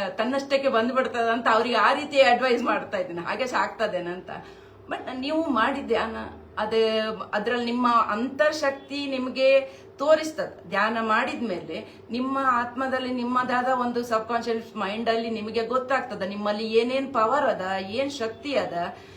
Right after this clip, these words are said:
ಅದು ಆಟೋಮೆಟಿಕಲಿ ನಿಮಗೆ ಗೊತ್ತಾಗ್ತದೆ. ಆದ್ರೆ ನನ್ ಈ, ಈಗ ನ-, ಕೆಲವೊಮ್ಮೆ ನಮ್ಮ ಮನೆಯವರು ಕೇಳ್ತಾರೆ ಎಲ್ಲರೂ ಸಹ, "ಈ ಬಿಸಿಲಲ್ಲಿ ಎಲ್ಲಿ ಹೋಗ್ತಿ? ಇಷ್ಟು ಸುಡು ಬಿಸಿಲು ಅದ?" ಅಲ್ಲೋ ಇಲ್ಲ, ದ-, ನನ್ಗೆ ಕೆಲಸ ಅದ, ನಾನು ಹೋಗ್ತೇನೆ, ಮಾಡ್ತೇನೆ,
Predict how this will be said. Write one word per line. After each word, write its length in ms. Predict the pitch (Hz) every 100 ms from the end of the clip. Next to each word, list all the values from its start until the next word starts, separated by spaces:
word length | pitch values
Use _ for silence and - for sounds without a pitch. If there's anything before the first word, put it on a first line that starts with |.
| - -
ಅದು 180 | 277 339
ಆಟೋಮೆಟಿಕಲಿ 720 | 311 311 349 381 381 392 415
ನಿಮಗೆ 220 | 392 320
ಗೊತ್ತಾಗ್ತದೆ. 880 | 320 269 - 214 - 170 - - - -
ಆದ್ರೆ 240 | 240 339
ನನ್ 380 | 320 320 285 277 - - -
ಈ, 280 | - 269 277
ಈಗ 240 | 247 240 247
ನ-, 360 | 233 226 233 -
ಕೆಲವೊಮ್ಮೆ 300 | 285 285 277
ನಮ್ಮ 240 | 269 269
ಮನೆಯವರು 340 | 269 269 269 277
ಕೇಳ್ತಾರೆ 440 | 220 208 196 180
ಎಲ್ಲರೂ 320 | 175 170 -
ಸಹ, 180 | 175 - - - -
"ಈ 60 | 330
ಬಿಸಿಲಲ್ಲಿ 520 | 220 254 311 330 294
ಎಲ್ಲಿ 240 | 247 285
ಹೋಗ್ತಿ? 260 | 269 - 208
ಇಷ್ಟು 460 | 208 - - 294 220
ಸುಡು 240 | 269 320
ಬಿಸಿಲು 360 | 269 254 262 240
ಅದ?" 140 | 220
ಅಲ್ಲೋ 540 | 220 220 - 170 - 320
ಇಲ್ಲ, 160 | 392 349 - - - - - -
ದ-, 120 | - 202
ನನ್ಗೆ 260 | 165 302
ಕೆಲಸ 400 | 339 262 285 -
ಅದ, 380 | 226 - - -
ನಾನು 240 | - - - - - - - 480
ಹೋಗ್ತೇನೆ, 480 | 466 466 - 320 220
ಮಾಡ್ತೇನೆ, 600 | 226 254 415 415 214